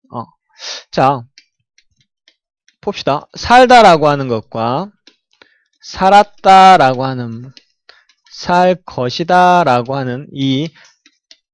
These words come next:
세 가지의 동사가 있습니다. 살다는 보나마나 지금 현재인 것 같고, 살았다는 언제예요?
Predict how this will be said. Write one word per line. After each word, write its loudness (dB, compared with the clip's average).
세 -4
가지의 0
동사가 -4
있습니다. -10
살다는 0
보나마나 -2
지금 -8
현재인 -4
것 -4
같고, -8
살았다는 0
언제예요? -4